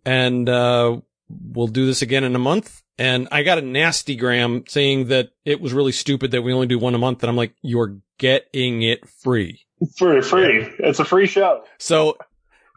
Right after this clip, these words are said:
Speaker 2: <laughs>
Speaker 1: the free product is money back guarantee. If you don't like this,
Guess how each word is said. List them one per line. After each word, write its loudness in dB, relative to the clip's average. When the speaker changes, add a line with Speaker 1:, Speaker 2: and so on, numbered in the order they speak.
Speaker 2:
<laughs> -2
Speaker 1:
the 2
free 0
product 2
is 0
money 2
back 0
guarantee. -2
If -2
you -2
don't 0
like 0
this, 0